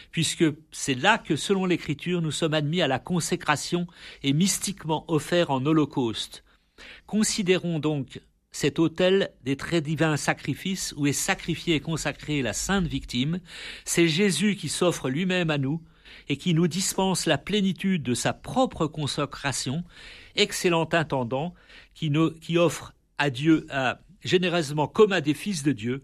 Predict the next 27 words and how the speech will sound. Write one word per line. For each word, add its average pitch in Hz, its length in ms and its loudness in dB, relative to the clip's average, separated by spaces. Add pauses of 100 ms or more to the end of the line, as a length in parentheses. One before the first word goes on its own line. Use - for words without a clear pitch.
(280)
les 127 100 -2
fruits 175 300 -2
de 147 100 0
son 127 200 -6
sacrifice. - 720 -4 (640)
Donc 151 180 -2
les 175 100 6
deux 180 120 4
hiérarchies 190 420 4
sont 190 220 -2
en 175 80 -2
continuité. 190 920 -4 (640)
Elles, 147 180 2
euh, 143 220 6 (220)
elles 139 160 0
possèdent 175 340 4
la 170 120 6
même 220 220 6
empreinte 208 360 2
divine. 165 440 -2
Elles 160 200 4
ne 175 100 6
cessent 180 300 4
de 180 80 6
communiquer 190 640 2
entre 170 300 -4
elles. 123 280 -2